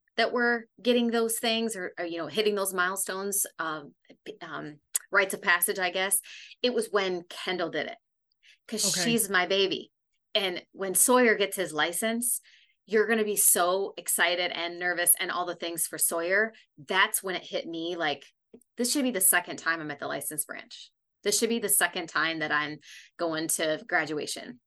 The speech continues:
Speaker 1: This is the
Speaker 2: Yes.
Speaker 1: second time that I'm loo-, looking through college, you know, entrance applications and all of these things. And I'm doing all of these with my baby that I should have already done and
Speaker 2: It was
Speaker 1: given her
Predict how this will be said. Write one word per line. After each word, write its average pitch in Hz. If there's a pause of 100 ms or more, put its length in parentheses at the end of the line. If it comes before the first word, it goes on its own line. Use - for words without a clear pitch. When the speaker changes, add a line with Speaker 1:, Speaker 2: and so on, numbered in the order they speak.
(160)
Speaker 1:
This 196
is 190
the 170
Speaker 2:
Yes. -
Speaker 1:
second 202
time 180
that 165
I'm 165
loo-, 175
looking 196
through 180
college, 170 (440)
you 170
know, 160 (100)
entrance 180 (320)
applications 196
and 175
all 175
of 160
these 165
things. 170 (400)
And 196 (280)
I'm 202
doing 220
all 185
of 170
these 170
with 165
my 151
baby 156 (260)
that 180
I 156
should 196
have 180
already 156
done 165
and 160
Speaker 2:
It -
was 233
Speaker 1:
given 214
her 233